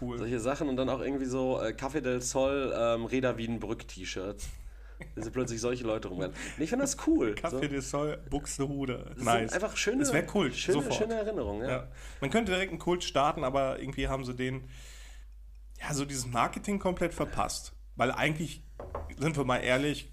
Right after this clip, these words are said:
Speaker 1: klaut man ja eher Stühle.
Speaker 2: Stühle?
Speaker 1: Ja, nicht? Sondern den Stuhl vom Café del Sol geklaut? Was bist du denn für ein Amateur?
Speaker 2: Ich hatte mal, ähm, ich hab mal so eine Hollywood-Schaukel vom Café del Sol, die da immer am Eingang chillt. Äh,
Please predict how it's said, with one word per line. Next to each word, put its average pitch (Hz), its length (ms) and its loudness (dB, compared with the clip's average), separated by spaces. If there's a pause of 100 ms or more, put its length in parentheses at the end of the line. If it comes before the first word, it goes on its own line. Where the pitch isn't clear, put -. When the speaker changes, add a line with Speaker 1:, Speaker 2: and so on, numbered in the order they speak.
Speaker 1:
klaut 127 260 2
man 127 140 2
ja 120 60 4
eher 117 240 0
Stühle. 117 480 -6 (1200)
Speaker 2:
Stühle? - 540 -2 (440)
Speaker 1:
Ja, 117 160 0
nicht? 143 260 -6 (160)
Sondern 123 260 -2
den 127 140 0
Stuhl 156 260 0
vom 143 180 0
Café - 240 -2
del 120 120 0
Sol 143 240 -2
geklaut? 101 380 -2 (720)
Was - 140 -8
bist - 440 0
du 233 100 4
denn - 160 0
für - 140 0
ein 139 80 2
Amateur? 123 500 2
Speaker 2:
Ich 127 60 2
hatte 127 140 0
mal, 113 460 4
ähm, 101 480 2
ich 98 80 -6
hab 110 80 -4
mal 110 80 2
so 104 80 2
eine 101 140 2
Hollywood-Schaukel 104 720 2
vom 90 180 -6
Café 101 240 -4
del 95 160 -2
Sol, 95 320 -2
die 92 100 -6
da 95 120 2
immer 92 160 -2
am 92 120 -4
Eingang 101 540 -2 (260)
chillt. 98 360 -2 (440)
Äh, 87 300 -6